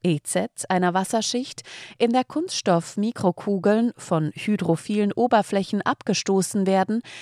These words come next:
inzwischen von mehreren Gruppen unabhängig voneinander nachgewiesen worden,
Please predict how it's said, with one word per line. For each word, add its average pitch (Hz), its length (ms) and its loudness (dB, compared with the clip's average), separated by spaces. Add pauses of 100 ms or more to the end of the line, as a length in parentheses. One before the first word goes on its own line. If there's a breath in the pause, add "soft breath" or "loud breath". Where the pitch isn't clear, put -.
(160 loud breath)
inzwischen 214 580 0
von 156 300 2
mehreren 269 480 2
Gruppen 202 520 0
unabhängig 208 680 0
voneinander 226 600 0
nachgewiesen 156 800 -2
worden, 143 440 0